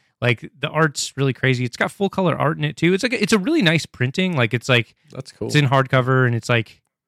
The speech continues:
Speaker 1: it's got, it's, like, gold embossed and it's got, like, color, uh, printing and stuff. But it's a very long book and it's very weird. And, uh, that's, yeah, that book fucking rocks. It's, it's wild. Um,
Speaker 2: Cool.
Speaker 1: yeah.
Speaker 2: Neat.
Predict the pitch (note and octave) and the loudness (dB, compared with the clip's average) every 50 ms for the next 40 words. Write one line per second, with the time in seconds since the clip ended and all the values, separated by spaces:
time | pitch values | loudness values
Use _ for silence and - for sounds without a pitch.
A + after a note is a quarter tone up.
0 | _ _ _ _ _ - - D3+ D#3 D#3 C3 - C#3 B2+ - - _ _ - _ | _ _ _ _ _ -2 0 0 0 0 0 -2 -2 -2 -2 -4 _ _ -20 _
1 | _ _ _ _ - D#3 D3 C#3+ C#3+ C3 C3+ B2+ A#2 - G#2+ A2+ A#2 A#2 A#2 A#2+ | _ _ _ _ 2 4 6 6 6 4 2 2 0 0 0 2 2 2 2 0
2 | A2+ - - - A#2+ A2+ - - - - - - _ _ - - B2+ A#2+ B2+ A#2+ | 0 -4 -8 -10 -12 -12 -10 -10 -10 -10 -10 -14 _ _ -8 -6 -4 -2 0 0
3 | A#2+ A#2+ A#2+ A#2+ A#2 - _ _ - B2+ B2 B2 B2+ C3 C3 - _ - - B2 | 0 0 -2 -2 -4 -8 _ _ -10 -8 -6 -6 -6 -8 -10 -14 _ -10 -10 -8
4 | - C3 B2 A#2+ A2+ - B2 A#2 - B2+ B2+ A#2+ - D3 C#3 F#3 G#3 G3 F3 D#3 | -6 -4 -4 -4 -4 -4 -4 -4 -4 -6 -8 -6 -4 0 0 2 2 2 2 2
5 | D3 C#3 A#2 C3 B2+ A#2 - A#2 A2 G#2 B2 C3 C3 A2+ A#2 A#2+ A#2+ A#2+ A#2+ A#2 | 0 0 0 -2 -4 -4 -4 -10 -10 -6 -4 -4 -4 -2 -2 -2 -2 -2 -2 -4
6 | _ _ _ - _ _ _ _ _ - B2 A#2+ A#2 A#2 A#2 A#2 A#2+ A#2 A#2 A#2 | _ _ _ -20 _ _ _ _ _ -4 -2 -2 0 0 -2 -2 0 0 2 2
7 | A#2 A#2 A#2 A#2 - - - - D3 B2+ C#3+ E3+ A#3 - - - - _ _ _ | 2 0 0 -2 -4 -8 -14 -20 -10 -4 -2 -2 -2 -4 -6 -12 -18 _ _ _
8 | _ _ _ _ _ F#3+ F3 D3+ B2+ - - _ _ _ _ _ _ _ _ _ | _ _ _ _ _ _ -8 -8 -8 -8 -12 _ _ _ _ _ _ _ _ _
9 | _ _ - G3+ G#3 - - - - C#3+ A#2+ B2 A2+ A2 G#2+ G#2 - _ _ _ | _ _ -8 -8 -6 -6 -4 -2 -2 -2 0 -2 -4 -4 -6 -10 -14 _ _ _
10 | _ _ _ _ _ - B2 A#2+ - - - - - - - _ D#3 C3+ - - | _ _ _ _ _ -8 -8 -8 -8 -8 -14 -16 -18 -20 -20 _ -16 -16 -14 -14
11 | - - - _ _ - D#3 C#3+ - - - - - - - - - - _ _ | -16 -16 -16 _ _ -12 -12 -12 -10 -12 -14 -14 -14 -16 -16 -18 -20 -20 _ _
12 | _ _ _ - B2+ A#2+ - A2 G#2 G#2 G2 - _ _ _ _ _ _ _ _ | _ _ _ -18 -12 -8 -4 -4 -4 -4 -6 -10 _ _ _ _ _ _ _ _
13 | _ _ _ _ - - - F3 _ _ _ _ - A#2 A2+ G#2+ - | _ _ _ _ -10 -8 -8 -10 _ _ _ _ -14 -12 -12 -12 -14